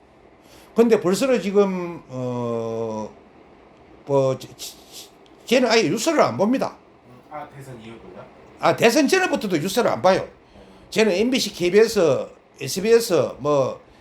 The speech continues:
Speaker 1: 뭐, 이 채널들, 그, 저, 공중파 나오는 채널들,
Speaker 2: 네.
Speaker 1: 뭐, 삼, 사 채널들 있잖아요.
Speaker 2: 네, 네.
Speaker 1: 뭐, 티비 조선하고 뭐, 쭉 있는 거,
Speaker 2: 네.
Speaker 1: 쟤는 잘 안 보거든요.
Speaker 2: 어, 네.
Speaker 1: 차라리 그거 보는 거 제가 유튜브로 봅니다.
Speaker 2: 어,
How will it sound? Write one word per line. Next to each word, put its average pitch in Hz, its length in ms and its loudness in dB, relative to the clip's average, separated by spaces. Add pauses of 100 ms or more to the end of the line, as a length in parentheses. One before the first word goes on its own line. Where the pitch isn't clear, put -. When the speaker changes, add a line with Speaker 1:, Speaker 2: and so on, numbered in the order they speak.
(260)
Speaker 1:
뭐, 127 240 2
이 147 180 -8
채널들, 190 640 0
그, 151 320 4
저, 139 380 0 (200)
공중파 180 460 0
나오는 160 200 0
채널들, 170 560 0 (140)
Speaker 2:
네. - 200 -18 (540)
Speaker 1:
뭐, 143 140 -4
삼, 165 240 -2
사 196 120 4
채널들 190 400 0
있잖아요. 156 580 2
Speaker 2:
네, 131 220 0
네. 120 60 -12
Speaker 1:
뭐, 131 400 0 (600)
티비 170 260 -2
조선하고 156 560 2
뭐, 123 440 0 (400)
쭉 160 200 -4
있는 175 240 -2
거, 110 320 0 (100)
Speaker 2:
네. 120 160 -18
Speaker 1:
쟤는 180 340 -4
잘 127 140 -4
안 107 140 -10
보거든요. 175 460 -2
Speaker 2:
어, - 760 -10
네. - 60 -18
Speaker 1:
차라리 185 280 2
그거 160 180 2
보는 196 240 2
거 185 100 4
제가 139 180 -2
유튜브로 175 400 -2
봅니다. 110 440 -8
Speaker 2:
어, 110 500 -6